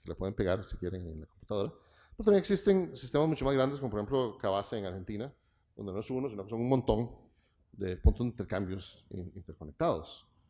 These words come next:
Y existen sistemas grandes, no solo en, en,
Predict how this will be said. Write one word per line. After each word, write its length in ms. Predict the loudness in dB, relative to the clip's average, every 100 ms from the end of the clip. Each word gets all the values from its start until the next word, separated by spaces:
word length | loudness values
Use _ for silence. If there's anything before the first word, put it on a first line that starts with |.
| _ _ _
Y 120 | -8
existen 340 | -6 -6 -4 -4
sistemas 400 | -2 -2 0 2
grandes, 640 | 2 2 -2 -4 -12 -18 _
no 140 | -6
solo 540 | -2 2 6 6 4 -2
en, 800 | -6 -6 -6 -8 -10 -12 -16 -18 -18
en, 460 | -14 -12 -12 -14